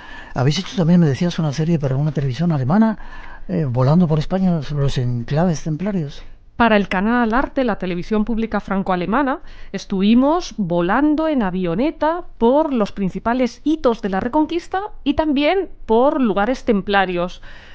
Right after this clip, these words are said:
Speaker 2: A pie en el castillo de Ponferrada, en avioneta por, eh, el Naranco de Bulnes y por Covadonga, y sobre todo para recoger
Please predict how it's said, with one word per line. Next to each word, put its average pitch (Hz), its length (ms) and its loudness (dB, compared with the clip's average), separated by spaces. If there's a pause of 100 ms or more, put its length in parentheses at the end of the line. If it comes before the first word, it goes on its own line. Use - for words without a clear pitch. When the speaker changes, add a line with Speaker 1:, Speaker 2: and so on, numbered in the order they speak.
Speaker 2:
A 170 180 -2
pie 247 280 2
en 269 100 2
el 185 140 0
castillo 208 560 0
de 175 420 -4
Ponferrada, 262 720 0
en 214 120 0
avioneta 208 1000 0
por, 180 560 0
eh, 160 640 -6
el 151 380 -6
Naranco 175 460 -2
de 165 100 -2
Bulnes 269 720 0
y 196 140 -4
por 165 340 -2 (220)
Covadonga, 269 760 2 (380)
y 226 80 -2
sobre 208 220 2
todo 269 260 0
para 233 360 2 (320)
recoger 285 680 0